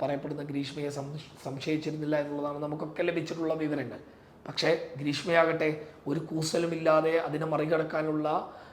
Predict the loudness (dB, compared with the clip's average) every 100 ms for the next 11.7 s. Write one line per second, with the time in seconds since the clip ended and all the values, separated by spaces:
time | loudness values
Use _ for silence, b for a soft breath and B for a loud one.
0 | B -2 2 2 0 -4 2 4 6 2
1 | 0 0 -2 0 0 0 0 0 0 0
2 | -2 -4 -6 -6 -4 0 0 0 2 0
3 | 0 -2 0 2 2 2 2 4 4 4
4 | 4 6 6 4 2 0 2 2 6 8
5 | 8 6 -2 -10 B B B B B 4
6 | 6 8 10 10 10 8 6 6 4 2
7 | 0 0 0 2 2 4 4 4 4 4
8 | 6 4 2 0 0 0 0 0 0 0
9 | 0 0 -2 -2 -2 -4 B B B B
10 | 2 6 10 10 8 6 10 10 10 6
11 | 2 0 0 -2 0 -2 -2